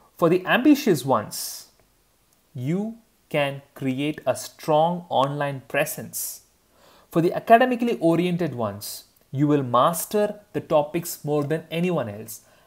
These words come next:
And finally, for the rarer species but the more important ones, the altruistic or the service-minded people,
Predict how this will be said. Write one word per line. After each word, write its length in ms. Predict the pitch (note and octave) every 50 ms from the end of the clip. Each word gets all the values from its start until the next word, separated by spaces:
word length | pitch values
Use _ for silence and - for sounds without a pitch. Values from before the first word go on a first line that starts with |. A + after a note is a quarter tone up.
| _ _
And 160 | B2 A#2 A2+
finally, 500 | A2+ - D#3 C#3 D#3+ D#3 D#3 D3+ D#3 D#3
for 140 | D3+ - C#3
the 100 | C3 A#2+
rarer 440 | A#2 C#3+ C#3 C#3 D3 E3 E3 D#3+ D3+
species 560 | - - - - C#3 C#3+ - - C#3 B2 -
but 180 | - B2+ A#2
the 80 | A#2 A#2
more 220 | A#2+ C3 C3+ C3
important 460 | A#2+ A#2 A2+ C3+ C3 C3 C3 C3 B2+ A#2+
ones, 360 | A#2 A#2 A2+ A2+ A2+ - - _ - - - _ _
the 140 | - - -
altruistic 840 | C3+ C#3 D#3+ F3 E3+ - - F3+ E3 D3+ - - - C#3 A#2 - -
or 60 | C#3
the 120 | B2+ B2+ A#2+
service-minded 680 | - - E3 D3+ D3 D3 D3 - C3+ B2+ B2 A#2+ A2+
people, 300 | A#2+ B2 A#2 - B2+